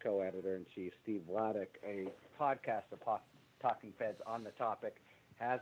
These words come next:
the presidency grown too powerful for the Constitution?" It's, it's a, you know, a point that the, that this administration properly raises. Um, look, Ryan and Kate,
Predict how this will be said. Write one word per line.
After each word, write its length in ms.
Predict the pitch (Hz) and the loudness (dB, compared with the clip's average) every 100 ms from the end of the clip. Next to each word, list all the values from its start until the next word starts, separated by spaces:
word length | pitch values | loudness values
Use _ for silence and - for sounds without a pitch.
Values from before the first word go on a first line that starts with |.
| 120 | -4
the 60 | |
presidency 760 | 113 143 143 117 104 101 - 104 - | -2 2 2 0 -8 -8 -8 -10 -4
grown 440 | 110 110 110 107 - _ - | 0 2 0 -4 -12 _ -10
too 140 | 127 - | -8 -4
powerful 640 | 120 120 113 - 101 95 - | 0 4 4 0 -2 -4 -6
for 100 | - | -8
the 100 | 104 | -8
Constitution?" 880 | 101 113 101 - 101 - 123 123 85 78 | -6 -6 -6 -6 -10 -6 -6 -6 -10 -12
It's, 140 | 95 - | -14 -12
it's 260 | 107 95 - | -12 -10 -8
a, 140 | 107 90 - | -8 -8 -12
you 80 | 101 | -12
know, 120 | 101 90 - | -10 -10 -12
a 80 | |
point 400 | 95 - 123 110 90 - - - - | -12 -8 -6 -6 -10 -20 -20 -20 -12
that 160 | 95 92 - | -8 -8 -6
the, 180 | 95 90 - - | -8 -8 -14 -14
that 140 | 98 95 | -12 -10
this 120 | 104 95 | -10 -10
administration 760 | 92 98 95 - 98 101 - 85 - | -10 -10 -12 -8 -6 -6 -8 -16 -8
properly 480 | 101 92 95 87 85 | -6 -4 -6 -8 -8
raises. 400 | 90 92 90 80 - - - - - | -8 -8 -8 -12 -16 -20 -20 -12 -2
Um, 240 | 131 127 127 | 0 0 0
look, 240 | 135 151 - | 8 8 8
Ryan 500 | 156 156 165 165 156 | 8 10 12 10 8
and 160 | 139 123 | 6 0
Kate, 320 | - 139 123 | 0 0 0